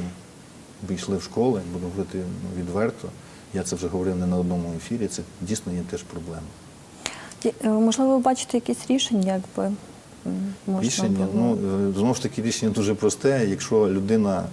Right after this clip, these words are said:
Speaker 1: знову ж таки, вступає в вуз за держ-, за, за, на державний кошт, по держзамовленню, то вона, ну, все-таки повинна бути зобов'язана відпрацювати певний період, так як це було колись, ну, умовно кажучи, там, зі мною, так? Можливо, людині сподобається, і ця професія затягне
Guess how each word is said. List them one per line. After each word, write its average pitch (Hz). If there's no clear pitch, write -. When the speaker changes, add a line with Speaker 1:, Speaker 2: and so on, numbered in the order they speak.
Speaker 1:
знову 98
ж -
таки, -
вступає 95
в 87
вуз 92
за 90
держ-, 90
за, 87
за, 92
на 95
державний 95
кошт, 131
по -
держзамовленню, 98
то 90
вона, 92
ну, 85
все-таки 95
повинна 87
бути 90
зобов'язана 87
відпрацювати 110
певний 104
період, 101
так -
як 87
це -
було 87
колись, 87
ну, 92
умовно 87
кажучи, 90
там, 85
зі 82
мною, 104
так? 104
Можливо, 101
людині 90
сподобається, 110
і 87
ця -
професія 90
затягне 107